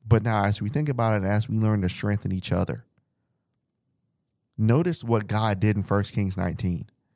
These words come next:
Did he spend years on years on years on years on years doing this? No.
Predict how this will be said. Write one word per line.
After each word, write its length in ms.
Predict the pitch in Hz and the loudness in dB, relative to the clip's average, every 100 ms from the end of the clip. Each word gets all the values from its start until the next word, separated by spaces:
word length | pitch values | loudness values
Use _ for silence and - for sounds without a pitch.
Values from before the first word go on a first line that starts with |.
| _ _ _ _ _ - | _ _ _ _ _ 0
Did 140 | 104 | 2
he 80 | 113 | 2
spend 520 | - - 120 120 98 | -4 -4 -2 0 -2
years 440 | 87 98 107 107 101 | -4 -2 0 0 0
on 200 | 95 92 | -2 0
years 320 | 92 101 92 | 0 -2 -2
on 160 | 90 90 | -2 -2
years 300 | 92 98 92 | -2 -2 -2
on 160 | 90 | -2
years 260 | 90 98 90 | -2 -2 -2
on 160 | 87 | -2
years 280 | 87 90 98 | -2 0 0
doing 260 | 104 104 101 | 0 0 0
this? 320 | 113 123 - _ _ _ _ _ _ _ _ - | -2 -4 -10 _ _ _ _ _ _ _ _ -6
No. 300 | 92 71 | -4 -4